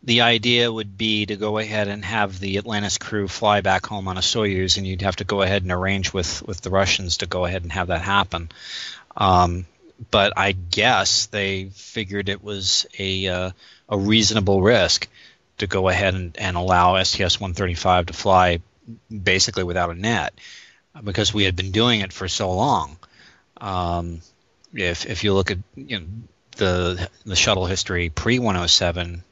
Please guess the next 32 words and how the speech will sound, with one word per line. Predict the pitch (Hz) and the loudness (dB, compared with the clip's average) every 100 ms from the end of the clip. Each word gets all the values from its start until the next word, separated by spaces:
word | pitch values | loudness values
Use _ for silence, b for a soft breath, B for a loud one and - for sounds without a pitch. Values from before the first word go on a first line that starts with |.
| - | -16
you | |
know, | 92 | -10
there | 90 | -4
really | 92 98 | 0 2
wasn't | 95 95 95 90 | 2 2 2 0
a | |
launch | 87 90 90 | -2 -2 -2
on | 90 87 | -2 -2
need | 92 92 | -2 0
orbiter | 90 87 87 85 | 0 0 -2 -2
standing | - 98 87 87 | 0 0 -2 -2
by. | 87 107 73 - B B B B B | 2 2 2 -2 B B B B B
Uh, | - 90 85 85 | -4 0 0 2
that | 87 - | 2 0
was | 101 92 87 - - - | -2 -2 0 0 0 -4
a | 104 87 | -6 -4
requirement | 87 - 110 101 95 90 78 _ | -6 0 4 4 2 -2 -8 _
of | 104 90 | -6 -4
the | 85 90 | -2 -2
Columbia | 85 101 92 90 | -2 -2 2 4
Accident | 85 80 - 78 | 2 0 -2 -4
Investigation | 87 80 - 90 107 104 85 | -4 -4 0 0 0 -2 -4
Board | 85 78 80 | -6 -4 -2
that | 85 | -2
a | |
launch | 87 87 85 - | -2 -2 -2 0
on | 87 87 | 0 -2
need | 90 | -4
orbiter | 82 90 90 87 80 | -2 -2 0 -2 0
be | 95 104 90 | 2 4 4
on | 87 78 | 0 0
standby. | 80 - 190 196 - - | 0 0 0 0 -2 -2